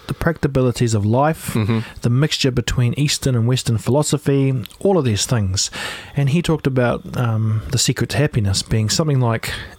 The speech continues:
Speaker 1: a good relationship.
Speaker 2: Mm-hmm.
Speaker 1: Uh, uh, I'll forget, blank on the second one, but the third one was variety.
Speaker 2: Yes.
Speaker 1: And do you kind of feel like at times it must be frustrating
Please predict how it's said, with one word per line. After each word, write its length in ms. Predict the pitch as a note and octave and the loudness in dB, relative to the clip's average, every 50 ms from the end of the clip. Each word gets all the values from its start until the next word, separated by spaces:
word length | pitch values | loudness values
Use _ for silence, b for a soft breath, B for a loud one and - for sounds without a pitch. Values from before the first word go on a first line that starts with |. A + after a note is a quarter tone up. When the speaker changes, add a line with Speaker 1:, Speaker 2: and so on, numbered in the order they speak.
| - - | -6 -4
Speaker 1:
a 80 | B2+ | -2
good 160 | A2+ C3 B2+ C3 | 0 0 0 2
relationship. 600 | B2+ A2+ A2+ A#2 A#2 - - C#3 - G3+ - - - - | 2 2 2 2 0 0 0 0 0 -2 -4 -4 -6 -6
Speaker 2:
Mm-hmm. 280 | - A2+ G2+ G2+ G2+ G#2+ B2+ B B B B B B B B B B | -4 -2 0 0 0 -2 -2 B B B B B B B B B B
Speaker 1:
Uh, 640 | - A2+ G#2 G#2 G2+ G#2 G2+ G#2 G#2 G#2 G2+ G2+ G2 - B B B B B B B B B B B B B - | -2 0 0 2 2 2 2 2 2 2 0 0 -2 -4 B B B B B B B B B B B B B -2
uh, 480 | C3 G#2+ G#2 G2+ G2+ G2+ G2+ G2+ G#2 - | 0 0 0 0 0 0 0 0 0 -2
I'll 100 | - G2 | -2 -4
forget, 300 | F#2+ - - A2+ C3 - - - - | -4 -2 -4 -2 -4 -4 -6 -6 -4
blank 200 | - B2 B2+ B2+ | -2 0 2 2
on 60 | C3 B2 | 2 2
the 80 | A#2 | 2
second 220 | - - A#2+ - C3 | 0 0 0 2 2
one, 100 | B2 A#2+ | 2 0
but 100 | - - | 0 -2
the 60 | A#2 | -2
third 260 | - - D3+ D3+ C#3+ | 0 2 2 2 4
one 140 | C#3+ C3 A#2 | 2 2 2
was 120 | A2 G#2 | 0 0
variety. 720 | G2+ A2+ G#2+ G2+ G#2+ G#2 G#2+ A2 A2 G#2+ - - - - G#2+ G2 - - | 0 0 0 0 2 2 2 2 2 0 0 -2 -2 -2 -2 -2 -4 -2
Speaker 2:
Yes. 360 | - G2+ F#2 - - - - B B B B B B B | 0 0 0 0 -2 -4 -6 B B B B B B B
Speaker 1:
And 580 | B B2 B2 B2 B2 A#2+ A#2+ A#2+ B2 B2 A#2+ B2 - B B B B B B B B | B 0 0 2 2 2 2 2 0 0 -2 -4 -6 B B B B B B B B
do 120 | - D#3 E3 | -2 -2 -2
you 60 | F#3 | 0
kind 200 | - - G3+ F3+ | 0 0 0 0
of 80 | D#3 - | 0 -2
feel 280 | - D#3+ D3+ D#3 D3+ | 0 0 0 2 2
like 500 | D3 C#3+ C3+ C3+ B2 - - - - - - - - - - _ _ _ _ _ _ - - | 2 2 2 0 0 -2 -6 -8 -10 -10 -12 -14 -20 -20 -20 _ _ _ _ _ _ -6 -4
at 140 | - C3 - | -2 -2 0
times 320 | - - D3+ C#3+ C#3+ C3+ | 0 2 2 4 2 2
it 100 | C3+ G#2+ | 2 0
must 180 | C#3 C3+ B2+ - | 0 0 0 2
be 80 | B2 | 0
frustrating 840 | G#2+ - - D3 C3 - - - A#2+ A2+ A2+ A2+ G#2+ G#2+ G#2+ A2+ - | 0 2 2 0 2 2 0 2 2 2 4 2 2 2 0 0 -4